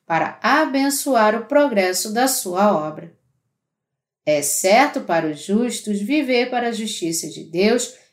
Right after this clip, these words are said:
e viver apropriadamente para anunciar o Evangelho da Água e do Espírito. Não que façamos a oração do Senhor apenas uma vez na vida, mas devemos orar todos os temas dessa oração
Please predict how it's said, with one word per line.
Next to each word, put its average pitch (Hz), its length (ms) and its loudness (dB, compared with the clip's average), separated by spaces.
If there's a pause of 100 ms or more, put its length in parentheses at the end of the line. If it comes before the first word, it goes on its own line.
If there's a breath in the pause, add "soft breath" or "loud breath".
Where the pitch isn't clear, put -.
e 349 140 4
viver 247 400 4
apropriadamente 254 1200 2
para 233 220 -2
anunciar 233 640 0
o 208 40 2
Evangelho 190 720 -2
da 233 160 2
Água 165 340 -2
e 165 60 -8
do 170 60 -4
Espírito. 151 640 -6 (1040)
Não 311 260 6
que 339 100 0
façamos 277 600 0
a 254 100 0
oração 262 480 0
do 185 80 -6
Senhor 262 720 0
apenas 254 560 -2
uma 277 220 0
vez 185 300 0
na 214 160 2
vida, 170 520 -6 (460)
mas 170 180 0
devemos 165 540 -4
orar 220 640 2
todos 294 500 4
os 311 220 0
temas 220 500 -2
dessa 165 380 -4
oração 220 760 0